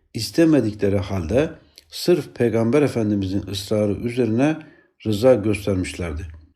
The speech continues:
Hazreti Zeyd'in Hazreti Zeynep'i boşaması. Hazreti Zeyd, izzetli zevcesi Hazreti Zeynep'i kendisine manen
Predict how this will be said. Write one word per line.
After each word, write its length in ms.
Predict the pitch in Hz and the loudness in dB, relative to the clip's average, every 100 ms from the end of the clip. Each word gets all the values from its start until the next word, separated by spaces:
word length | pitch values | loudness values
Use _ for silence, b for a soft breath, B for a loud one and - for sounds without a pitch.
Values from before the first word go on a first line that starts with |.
| _ _ | _ _
Hazreti 560 | - 123 127 170 160 | 2 2 4 4 2
Zeyd'in 560 | 104 123 117 135 180 - B B | 4 4 6 4 2 -2 B B
Hazreti 480 | - 117 123 139 117 | -4 -2 0 0 -2
Zeynep'i 560 | 90 113 107 101 135 | 0 2 4 2 0
boşaması. 600 | 110 98 101 95 85 - 78 - - b b b b b _ | -2 -2 -2 -4 -4 -8 -10 -14 -20 b b b b b _
Hazreti 480 | - 123 135 190 175 | -2 2 4 4 2
Zeyd, 360 | 110 131 165 160 - | 4 6 6 0 -10
izzetli 760 | - 120 117 123 120 123 117 92 | -6 -2 2 2 2 2 4 2
zevcesi 600 | 87 110 107 104 107 170 151 147 b b - | 2 2 2 2 0 0 -4 -6 b b -10
Hazreti 580 | - 120 120 160 143 | 0 2 2 0 0
Zeynep'i 640 | 101 101 123 113 113 156 160 | -2 0 2 2 0 -2 -2
kendisine 760 | 120 123 120 113 131 135 120 - B B - | -2 0 -2 -4 0 0 0 -6 B B -2
manen 720 | 98 147 156 135 135 147 | 4 6 6 4 2 0